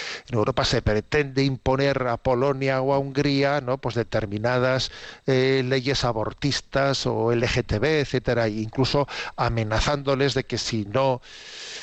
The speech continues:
si no estamos dispuestos, ¿no? Si no están dispuestos a asumir un tipo de leyes que entienden ellos que fo-, que tienen que formar parte del conjunto de la, de la comunidad europea,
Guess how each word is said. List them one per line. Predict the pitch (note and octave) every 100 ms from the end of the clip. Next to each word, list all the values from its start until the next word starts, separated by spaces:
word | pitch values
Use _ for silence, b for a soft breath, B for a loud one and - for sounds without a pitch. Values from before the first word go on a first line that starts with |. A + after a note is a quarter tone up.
| B
si | - -
no | A#2+
estamos | C3 C#3+ C3+ B2+
dispuestos, | C3 - E3 - - F#2+
¿no? | B2 F3 -
Si | -
no | A2
están | G2+ B2+ A#2+
dispuestos | A#2 - D#3+ A#2 -
a |
asumir | G#2 - A#2 C#3
un | C#3 C3
tipo | - C#3 C#3 - C#3+ C3+
de | C3
leyes | C#3 C#3+ A#2+
que | - A#2+
entienden | A#2 D3 D3 D3
ellos | F3+ C#3 C3
que | - A2
fo-, | - B2+
que | - A2+
tienen | C3+ C3+ C3+
que | C3+
formar | - C3 B2+ C#3
parte | - D3 C#3+ A#2+
del | A#2+
conjunto | - A#2+ - E3 D3 - F2+ - B B B B B B
de | C#3 A#2 B2+ B2 B2
la, | A#2+ A#2 A2 A#2+
de | B2+
la | A#2+
comunidad | - A#2 A#2 C3 B2+
europea, | C3+ C#3 C#3+ G3 E3+ G3+